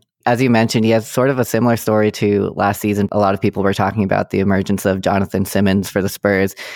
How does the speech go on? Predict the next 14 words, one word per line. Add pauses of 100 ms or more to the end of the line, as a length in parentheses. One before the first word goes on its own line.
(140)
similarly (100)
paid (200)
a
hundred
fifty (100)
dollars
to
try
out
for
the (160)
G
League. (260)
Nwaba,